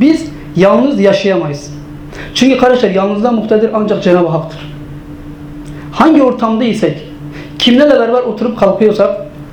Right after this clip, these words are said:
kendi nefsimize bir muhasebe edelim. Ya biz onların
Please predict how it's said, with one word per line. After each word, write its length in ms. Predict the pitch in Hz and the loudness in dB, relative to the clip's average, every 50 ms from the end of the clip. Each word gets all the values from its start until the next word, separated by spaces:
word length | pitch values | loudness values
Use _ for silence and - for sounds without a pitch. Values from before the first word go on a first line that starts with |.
| - - | -14 -2
kendi 260 | - 208 226 269 285 | 2 4 4 6 4
nefsimize 420 | 262 226 - - 214 214 240 233 220 | 4 2 2 0 0 0 0 0 0
bir 100 | 208 196 | 0 0
muhasebe 360 | 185 180 175 180 214 202 190 | 0 0 0 0 0 0 2
edelim. 240 | 170 165 151 151 147 - - - - - - - - - - - - - - - - - - | 2 2 0 0 -4 -6 -10 -14 -14 -16 -16 -16 -16 -16 -14 -14 -14 -14 -14 -16 -16 -6 0
Ya 340 | 170 185 254 294 285 - 220 | 2 4 4 4 2 2 2
biz 260 | 269 269 226 - - - - | 0 0 0 -4 -8 -2 2
onların 480 | 220 214 214 220 220 233 240 - 180 | 4 4 4 4 4 2 2 0 -2